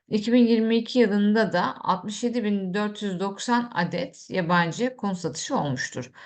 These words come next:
Bu yıllık veriler yine belirttiğim gibi ve tüm Türkiye genelinde, sadece İstanbul, Ankara olarak düşünmeyin. Tüm Türkiye genelindeki bir veri.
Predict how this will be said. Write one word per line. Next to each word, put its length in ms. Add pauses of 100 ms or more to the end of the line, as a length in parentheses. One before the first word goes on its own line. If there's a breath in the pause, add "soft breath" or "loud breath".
(180 loud breath)
Bu 100
yıllık 380
veriler 380
yine 220
belirttiğim 440
gibi 180
ve 220
tüm 240
Türkiye 400
genelinde, 500
sadece 400
İstanbul, 640
Ankara 520
olarak 300
düşünmeyin. 600
Tüm 220
Türkiye 340
genelindeki 680
bir 220
veri. 280